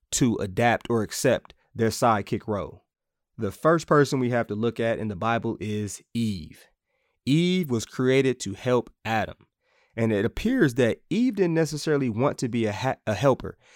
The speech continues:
And I don't think she distinctly was like, "Ooh, I'm gonna be in charge. I'm gonna tell this man what to do."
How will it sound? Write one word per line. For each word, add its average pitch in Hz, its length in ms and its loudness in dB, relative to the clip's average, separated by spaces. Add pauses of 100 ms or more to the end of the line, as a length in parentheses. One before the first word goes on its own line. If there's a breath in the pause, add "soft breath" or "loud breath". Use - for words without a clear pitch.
(160 soft breath)
And 123 140 2
I 131 40 4
don't 143 160 4
think 135 160 2
she 131 220 -2
distinctly 120 720 -2
was 110 160 -2
like, 107 180 -4
"Ooh, 131 240 2
I'm 147 180 0
gonna 107 180 -4
be 101 120 -4
in 95 100 -6
charge. 127 380 0
I'm 120 100 -4
gonna 131 100 -2
tell 117 240 -2
this 113 180 -4
man 107 260 -2
what 107 140 -4
to 101 80 -14
do." 123 320 -4